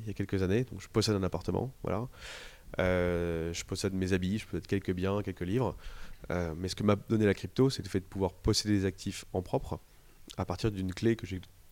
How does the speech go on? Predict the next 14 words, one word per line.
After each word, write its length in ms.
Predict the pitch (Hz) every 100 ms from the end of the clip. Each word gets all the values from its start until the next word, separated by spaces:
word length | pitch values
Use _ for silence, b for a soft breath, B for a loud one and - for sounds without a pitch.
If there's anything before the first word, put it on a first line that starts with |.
| -
créée 200 | - 104
moi-même. 340 | 104 95 85 - - -
Donc 240 | - - 85
un, 180 | 82 87 - -
un, 180 | 87 - - -
un 60 | 95
service 360 | 107 107 117
de 100 | 101
propriété 580 | - 104 - 104 - 127
qui 200 | - 92
n'est 300 | 90 87 92
dépendant 300 | 95 101 104
de 60 | 101
personne, 360 | 101 - 82